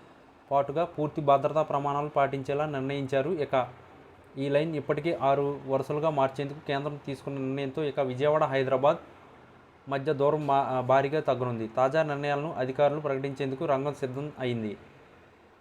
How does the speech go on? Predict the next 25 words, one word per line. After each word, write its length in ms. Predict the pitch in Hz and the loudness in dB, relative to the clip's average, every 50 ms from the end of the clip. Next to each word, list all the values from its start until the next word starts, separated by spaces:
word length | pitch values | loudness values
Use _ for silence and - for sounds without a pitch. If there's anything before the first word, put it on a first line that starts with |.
| _ _ _ _ _ _ _ - | _ _ _ _ _ _ _ -6
హైదరాబాద్ 400 | 120 131 131 151 160 160 180 170 | -6 -4 -2 -2 0 0 0 0
విజయవాడ 360 | 156 151 139 143 151 151 156 | 0 -4 -2 0 0 2 2
జాతీయ 340 | 151 135 135 135 135 - 151 | 2 4 4 4 4 2 2
రహదారి 380 | 143 135 131 127 139 135 131 139 | 2 2 2 4 2 2 2 0
ఇంకా 240 | 135 131 - 156 160 - | -2 -2 -2 -2 -4 -2
సురక్షితంగా 480 | - 139 135 - - 139 156 147 151 151 | -4 -6 -6 -6 -8 -8 -6 -4 -4 -4
మార్చేందుకు 520 | 147 135 131 131 131 - 139 131 139 160 | -2 0 -2 -2 -2 -4 -4 -4 -4 -6
కేంద్రం 340 | 160 - 143 139 139 143 143 | -4 -4 -4 -2 -2 -4 -4
నిర్ణయం 220 | 139 135 139 143 | -4 -4 -6 -6
తీసుకుంది. 340 | 131 127 123 123 - 117 113 | -6 -8 -10 -8 -8 -8 -4
దారి 240 | 110 120 127 135 147 | 0 0 2 2 0
పొడవునా 320 | 135 156 151 151 151 160 | 0 0 0 0 0 -2
ఎక్కడ 260 | 156 139 127 - 143 147 | -2 -4 -4 -2 0 0
ఏం 340 | 147 139 131 135 135 135 | 2 2 2 0 0 0
జరిగి-, 300 | 127 131 131 131 131 139 135 - - - - - - - - - | 0 0 0 0 -2 -4 -10 -10 -18 -20 -20 -20 -20 -20 -8 -2
జరిగిన, 420 | 135 135 131 135 147 147 147 147 - - | -2 -2 0 0 -4 -4 -4 -6 -6 -6
ఆ, 340 | 135 135 135 131 131 127 120 | -6 -6 -4 -4 -4 -2 -2
జరిగిందన్నది 800 | 135 135 135 139 147 147 147 147 143 139 143 135 131 147 196 | -2 -2 -2 -2 -4 -4 -4 -4 -4 -4 -4 -2 -2 -2 -2
స్పష్టంగా 440 | 196 - 139 131 - - 147 147 151 | -2 -2 -4 -4 -4 -4 -4 -2 -2
తెలిసేలా 460 | 147 147 143 135 131 - 143 147 151 | -2 -2 -2 -4 -2 -2 0 0 0
డిజిటల్ 440 | 156 139 131 127 123 - 156 151 139 | 0 0 -2 -4 -2 -2 -4 -4 -4
స్టార్ 340 | - - - 143 139 135 139 135 - - - - - - - - | -6 -6 -2 2 2 2 2 0 -8 -18 -20 -20 -20 -18 -6 -4
రోడ్లుగా 340 | 135 139 131 135 147 156 151 | -2 -2 0 0 2 2 2
రూపొంది-, 880 | 139 135 135 131 - 143 143 139 139 135 131 - - - - 135 143 135 | 2 2 0 0 0 -4 -4 -4 -6 -8 -10 -12 -20 -20 -14 -10 -6 -2
రూపొందించనుంది. 800 | 135 135 131 151 143 139 135 131 127 127 120 117 110 110 107 | -2 0 0 0 -2 -2 -2 -4 -4 -4 -4 -4 -4 -4 -6